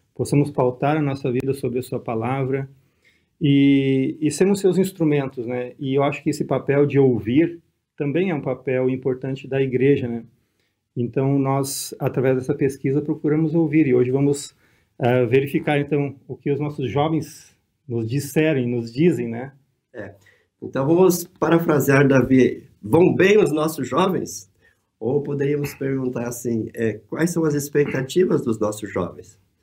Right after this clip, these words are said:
Speaker 2: Ou "Quais são as necessidades dos nossos jovens?"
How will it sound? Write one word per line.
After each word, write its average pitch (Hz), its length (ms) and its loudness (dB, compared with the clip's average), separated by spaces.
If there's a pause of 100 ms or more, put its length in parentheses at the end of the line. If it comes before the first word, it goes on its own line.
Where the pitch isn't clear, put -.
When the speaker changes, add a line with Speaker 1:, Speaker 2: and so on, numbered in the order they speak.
(720)
Speaker 2:
Ou 113 260 4
"Quais 151 300 2
são 151 180 0
as 147 480 -4
necessidades 139 960 2
dos 117 280 -4
nossos 107 340 -4
jovens?" - 340 -14